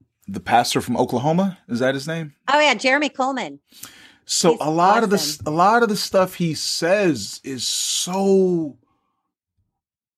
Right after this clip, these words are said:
Speaker 1: revolutionary but simple.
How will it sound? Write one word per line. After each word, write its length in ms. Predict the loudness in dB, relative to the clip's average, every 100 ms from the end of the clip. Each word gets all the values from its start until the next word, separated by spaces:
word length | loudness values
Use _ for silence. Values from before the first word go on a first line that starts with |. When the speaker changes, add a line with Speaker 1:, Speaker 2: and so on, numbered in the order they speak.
| _ _ _ _ _ _ _ _ _ -8
Speaker 1:
revolutionary 1040 | -2 0 2 4 2 2 0 2 2 0
but 200 | -2 -2
simple. 640 | 0 0 -2 -2 -4 -4